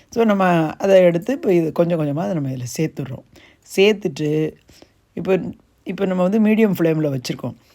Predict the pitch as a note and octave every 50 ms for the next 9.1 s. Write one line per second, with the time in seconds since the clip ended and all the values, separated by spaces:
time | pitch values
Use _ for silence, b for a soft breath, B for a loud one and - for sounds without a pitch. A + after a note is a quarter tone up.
0 | b b - - E3+ - F3 D#3 D#3 C#3 C#3 - F3+ F#3 G3 G3 G#3 F#3 - -
1 | E3+ F3 E3+ - - D#3+ - D3+ D3 D3+ D3 D3 D#3 D#3 C3+ - D3 C3+ B2 B2+
2 | B2 C#3 F#3 A3+ A3+ - b b b b b b b b b b b _ - G3+
3 | G#3 G3+ G3+ F#3+ F#3 E3+ E3 E3 D#3 D3 C#3+ C3 - - - A3+ G#3+ G#3+ G#3 F#3
4 | D#3+ D3 C#3+ C3 - - - C#3+ D#3+ - - G4 F#3+ F#3+ F3+ F3 - - G#3+ A3+
5 | A3+ A3+ A3 B3+ A#3+ G#3 F#3 F#3+ G#3+ G#3+ - F3 E3 D#3 D3 C#3+ C#3 B2+ B2+ -
6 | C#3+ B2+ A2+ - _ - - C3+ C3 C3 C3 B2+ B2+ _ _ _ _ _ b b
7 | b b b b b b b b b b - F#3+ G3 G3 F#3+ F3+ F#3 F#3+ F3+ E3+
8 | - - E3 D#3+ E3 E3 D#3+ D3+ E3 G3+ C4+ F4+ - _ - C4 A3 E3+ E3+ E3
9 | D#3+